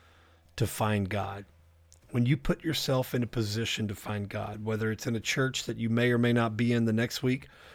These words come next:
whether it's, um, uh, putting a Bible in front of you and pointing to a scripture verse with your eyes closed, when you put yourself in a position to find God or something that you know is stronger than yourself,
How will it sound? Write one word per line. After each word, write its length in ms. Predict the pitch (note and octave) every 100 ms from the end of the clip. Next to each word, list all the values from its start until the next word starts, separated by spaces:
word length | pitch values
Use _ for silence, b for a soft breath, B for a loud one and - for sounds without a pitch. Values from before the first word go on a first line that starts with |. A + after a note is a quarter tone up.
| B -
whether 280 | A2+ A2+
it's, 280 | A2 - - -
um, 360 | A2+ G#2+ G2 B B B B B -
uh, 80 | -
putting 220 | - A#2+ A2
a 40 |
Bible 460 | F#2+ G#2 A#2 A#2+ B2
in 80 | A2
front 240 | - A#2+
of 100 | A#2
you 180 | B2+ B2+
and 160 | G#2+
pointing 300 | - B2 A#2+
to 160 | - A#2+
a 60 | A2
scripture 380 | - C3 -
verse 360 | B2 B2+ C3+ -
with 100 | A2+
your 140 | G#2+
eyes 240 | G#2 B2 -
closed, 440 | - B2+ B2+ - B B B -
when 160 | B2 B2
you 100 | C3+
put 260 | C#3 F#3+
yourself 440 | D#3 C3+ - C3+ C3+
in 80 | A2+
a 40 |
position 720 | G#2+ G#2+ G2+ C3 - G2+ F#2+ - b b b b b _ _ - - - - _ -
to 80 | A2
find 720 | - - A#2+ C#3 C#3+ C#3 C#3 - _ _ _ - - G#2+
God 520 | A#2+ A#2+ G#2 G2+ A#2 -
or 300 | A2 G#2 G2 _ - _ _ _ _
something 500 | - - B2 B2+ A2+
that 180 | A2+ A#2
you 140 | A2+
know 280 | A2+ A2+ A2+
is 60 | G#2
stronger 460 | - A2+ A#2 G#2+
than 160 | G2+ G#2
yourself, 760 | G2 - - A#2+ G2 G#2+ -